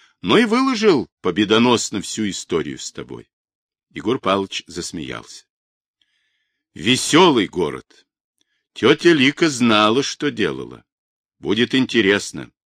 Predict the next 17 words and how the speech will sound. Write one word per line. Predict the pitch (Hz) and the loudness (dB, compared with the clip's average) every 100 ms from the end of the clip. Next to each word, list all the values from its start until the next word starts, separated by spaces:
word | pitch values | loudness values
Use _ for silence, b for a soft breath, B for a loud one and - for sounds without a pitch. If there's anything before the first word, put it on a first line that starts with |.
| _ _ _ _ _ | _ _ _ _ _
Ты | - 139 160 - - | 4 6 6 2 -6
не | 98 | -2
раскаешься | 113 107 - - 104 131 110 - - | 0 0 -2 -2 2 2 0 -6 -10
в | 82 | -12
своей | - 73 73 69 65 - | -12 -8 -6 -6 -10 -14
афере». | 82 - 64 60 60 _ _ _ _ _ _ _ _ _ _ _ _ _ _ | -18 -14 -14 -14 -20 _ _ _ _ _ _ _ _ _ _ _ _ _ _
«Я | 85 82 120 139 - | -8 0 2 2 -2
не | - 101 | -6 -4
раскаюсь, | 90 - - 107 151 131 - | -4 -6 -6 -2 -2 -4 -10
потому | - - 73 110 | -12 -10 -8 -8
что | - - 90 | -8 -6 -6
увидела | 73 78 95 92 85 | -6 -8 -8 -6 -8
вас», | 73 73 69 - - - | -8 -10 -10 -18 -20 -16
шёпотом | - - 85 - - 73 | -8 -2 -2 -4 -16 -16
сказала | - - 69 80 73 71 | -16 -14 -10 -8 -10 -12
Анна | - 80 69 65 | -14 -12 -12 -14
Тихоновна. | - 127 - 82 67 64 | -10 -10 -10 -14 -14 -18